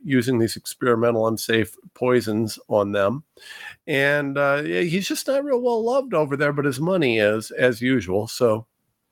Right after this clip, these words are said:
and unfortunately, you know, a lot of these countries in Africa are microcosms of the macrocosm of our world. And what I mean by that is that, you know,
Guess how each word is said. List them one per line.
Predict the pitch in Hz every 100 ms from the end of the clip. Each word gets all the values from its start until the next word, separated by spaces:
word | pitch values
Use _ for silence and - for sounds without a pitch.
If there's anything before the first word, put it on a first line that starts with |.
| _ _ _ -
and | 247
unfortunately, | 170 175 - 285 - 196 165 135 135 - - - - - -
you |
know, | 185 190 175
a |
lot | 185 233
of | 269
these | 226 -
countries | - 180 156 147 127
in | 120
Africa | - 123 127 139 - 135 123 - _ _ -
are | 123 120 117 120 -
microcosms | 131 143 147 127 - 127 120 123 117 113 -
of | 117
the | 117
macrocosm | 117 117 - 117 120 117 104 107
of | 101
our | 104 104
world. | 104 98 87 - - -
And | 135 127
what | 151
I | 156
mean | 208 277 254
by | 120 101
that | 92 95 - - - - - -
is | 143 135 127 -
that, | - 156 135 147 139 _ _ _
you | 185
know, | 175 185 87 -